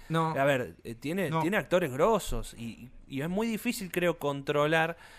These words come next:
Speaker 2: porque cada uno tiene sus intereses, digamos, eh, el director dirige y todo, pero tenés que tener en cuenta que enfrente tenés actores de la talla de Kevin Spacey, o sea, no, no es fácil manejar esa situación.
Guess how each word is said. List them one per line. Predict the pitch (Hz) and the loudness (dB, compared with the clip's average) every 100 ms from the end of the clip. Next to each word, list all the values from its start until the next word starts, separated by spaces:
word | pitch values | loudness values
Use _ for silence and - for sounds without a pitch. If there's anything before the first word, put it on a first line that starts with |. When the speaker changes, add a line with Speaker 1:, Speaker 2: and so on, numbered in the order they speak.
| - - - - | -20 -20 -16 -4
Speaker 2:
porque | 131 127 117 | -2 -2 2
cada | 151 151 | 4 4
uno | 151 139 | 2 0
tiene | 143 139 | -2 -2
sus | - 123 | -4 -10
intereses, | 117 123 127 147 151 147 135 127 | -4 -2 0 2 4 2 0 -4
digamos, | 123 127 127 120 107 | 0 0 0 -2 -2
eh, | 110 107 - | -4 -8 -12
el | - 117 | -12 -8
director | 120 117 120 151 | -6 -4 -2 0
dirige | 139 143 180 - 135 | 0 0 0 -2 -2
y | |
todo, | 131 226 175 127 | 6 8 8 6
pero | 120 110 110 | 2 2 -2
tenés | 110 139 | -6 -8
que | 131 | -6
tener | 123 131 | -4 -2
en | 139 | 0
cuenta | 139 165 160 | 2 2 2
que | 120 | -2
enfrente | 117 151 170 185 156 | -4 -2 0 0 -2
tenés | 123 135 165 - - - - - | -2 0 -2 -2 -12 -18 -16 -6
actores | 117 117 143 165 175 | -4 -2 2 4 4
de | 139 | 2
la | 123 113 | 0 -2
talla | 131 151 170 165 131 | 0 2 4 2 2
de | 113 113 107 107 - _ | 0 -2 -4 -6 -20 _
Kevin | - 120 110 | -6 -6 -6
Spacey, | - 170 208 202 - 120 | 0 6 8 8 4 -2
o | |
sea, | 120 123 | 0 -2
no, | 127 127 | -2 -4
no | 135 156 | 0 0
es | 175 | 0
fácil | - 165 170 - 156 147 | 4 6 6 2 -4 -2
manejar | 131 131 123 143 | -4 -4 0 0
esa | 143 127 | 0 -4
situación. | 127 120 123 196 202 | -8 -2 0 4 2